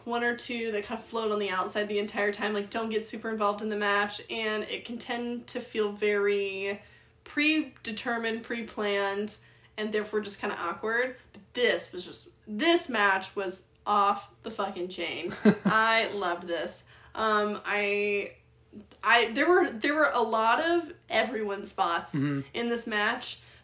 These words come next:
Speaker 1: But again, it wasn't done in, like, a stupid way. Like, I feel like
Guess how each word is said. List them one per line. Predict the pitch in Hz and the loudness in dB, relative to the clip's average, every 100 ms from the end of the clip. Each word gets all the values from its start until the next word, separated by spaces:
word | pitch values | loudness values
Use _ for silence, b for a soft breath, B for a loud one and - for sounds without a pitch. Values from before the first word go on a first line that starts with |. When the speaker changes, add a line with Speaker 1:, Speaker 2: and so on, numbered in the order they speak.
| B | B
Speaker 1:
But | 285 | 2
again, | 240 359 370 214 | 8 8 8 4
it | 233 233 | 2 4
wasn't | 262 349 381 339 - | 4 6 6 4 0
done | 269 262 277 302 302 | 2 4 4 4 2
in, | - 247 | -2 -4
like, | 240 214 | -2 -2
a | 202 | -4
stupid | - - - - 240 240 196 | -4 -6 -6 -4 -4 -6 -4
way. | 196 196 175 143 | 0 2 2 0
Like, | 180 | -2
I | 202 | -6
feel | - 214 | -2 -2
like | 196 185 185 | 0 -2 -6